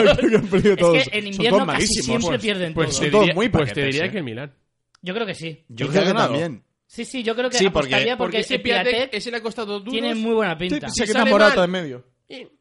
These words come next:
Speaker 3: Y si sale
Speaker 1: Bueno, dos
Speaker 3: bien,
Speaker 1: duros, le ha costado treinta y cinco kilos, ¿eh?
Speaker 3: comparado con lo que
Speaker 4: Ya,
Speaker 3: estaba en
Speaker 4: pero,
Speaker 3: el mercado,
Speaker 4: claro,
Speaker 3: dos
Speaker 4: no
Speaker 3: duros.
Speaker 4: está mal. Y además el chaval
Speaker 3: Sí.
Speaker 4: ese pegaba fuerte.
Speaker 3: Que lo quería el Madrid, que era uno de los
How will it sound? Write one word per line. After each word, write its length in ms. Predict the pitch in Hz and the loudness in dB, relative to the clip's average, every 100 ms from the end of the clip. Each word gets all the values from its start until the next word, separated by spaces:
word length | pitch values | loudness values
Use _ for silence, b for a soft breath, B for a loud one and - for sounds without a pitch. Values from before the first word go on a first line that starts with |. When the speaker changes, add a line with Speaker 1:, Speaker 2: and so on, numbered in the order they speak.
| _ _ _ _ | _ _ _ _
Speaker 3:
Y 60 | 151 | -16
si 100 | 165 | -8
sale 100 | 196 | -2
Speaker 1:
Bueno, 140 | 175 | 2
dos 100 | 170 | 2
Speaker 3:
bien, 80 | 175 | 4
Speaker 1:
duros, 160 | 202 139 | 2 0
le 60 | |
ha 40 | 135 | -4
costado 680 | 143 180 170 139 123 117 _ | -4 -2 0 -2 -6 -10 _
treinta 220 | 127 117 | -14 -14
y 40 | 120 | -14
cinco 220 | 120 117 | -14 -12
kilos, 320 | 151 160 101 | -12 -12 -12
¿eh? 100 | 160 | -14
Speaker 3:
comparado 500 | 240 131 113 135 180 | -14 -12 -10 -8 -8
con 100 | 185 | -8
lo 60 | 190 | -10
que 40 | 180 | -6
Speaker 4:
Ya, 80 | 113 | -4
Speaker 3:
estaba 120 | 117 | -4
en 40 | |
Speaker 4:
pero, 60 | 113 | -4
Speaker 3:
el 60 | 113 | -6
mercado, 460 | 170 208 262 285 | -10 -10 -10 -10
Speaker 4:
claro, 340 | - 110 117 117 | -14 -16 -16 -12
Speaker 3:
dos 200 | 156 143 | -10 -10
Speaker 4:
no 20 | 120 | -12
Speaker 3:
duros. 160 | 104 | -14
Speaker 4:
está 100 | 101 | -14
mal. 200 | 104 131 107 | -14 -14 -10
Y 60 | |
además 280 | 107 107 120 | -10 -8 -8
el 100 | 120 | -8
chaval 260 | - 110 113 | -8 -8 -6
Speaker 3:
Sí. 40 | |
Speaker 4:
ese 160 | 113 123 | -6 -6
pegaba 340 | 117 117 117 | -4 -6 -6
fuerte. 540 | 110 135 135 151 160 - | -8 -10 -8 -8 -8 -10
Speaker 3:
Que 120 | - | -12
lo 120 | 156 151 | -10 -8
quería 240 | 135 147 | -6 -4
el 60 | 185 | -2
Madrid, 360 | 151 127 185 | -4 -4 -6
que 80 | 143 | -6
era 80 | 139 | -6
uno 80 | 165 | -6
de 80 | 170 | -6
los 220 | 156 | -6